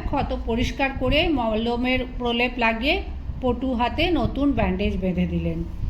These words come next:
তারপর অন্য ঔষধপত্রের নির্দেশ দিয়ে উঠে দাঁড়িয়ে বলেন,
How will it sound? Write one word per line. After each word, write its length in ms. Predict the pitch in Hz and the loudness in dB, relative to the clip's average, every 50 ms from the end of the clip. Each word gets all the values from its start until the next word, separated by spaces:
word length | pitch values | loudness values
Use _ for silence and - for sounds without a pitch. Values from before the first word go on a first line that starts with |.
| - - - - - _ _ _ - - - - - - - - - - - - - | 0 -2 -2 -4 -8 _ _ _ -20 -20 -14 -8 -2 0 0 0 0 -2 -8 -6 -2
তারপর 380 | 269 240 240 233 - 302 311 294 | 0 0 0 2 2 2 4 4
অন্য 300 | 262 247 233 247 254 277 | 2 2 2 2 2 2
ঔষধপত্রের 880 | 269 247 247 247 247 - 262 254 254 - 269 269 262 - 285 285 277 | 2 2 2 2 2 0 0 -2 0 -2 -2 -2 0 2 4 4 4
নির্দেশ 420 | 247 233 233 208 196 240 247 233 226 | 4 2 2 2 2 2 4 4 4
দিয়ে 340 | - 269 285 302 311 - - - - - - - - - - - - | 4 4 4 4 4 2 0 -2 -4 -4 -4 -4 -4 -4 -6 -4 -2
উঠে 300 | 285 247 - 277 320 302 | 0 2 4 4 4 6
দাঁড়িয়ে 360 | 277 269 262 262 269 294 285 | 4 4 2 4 4 2 4
বলেন, 460 | 247 269 277 269 254 240 226 233 254 | 4 4 4 4 4 2 2 0 -2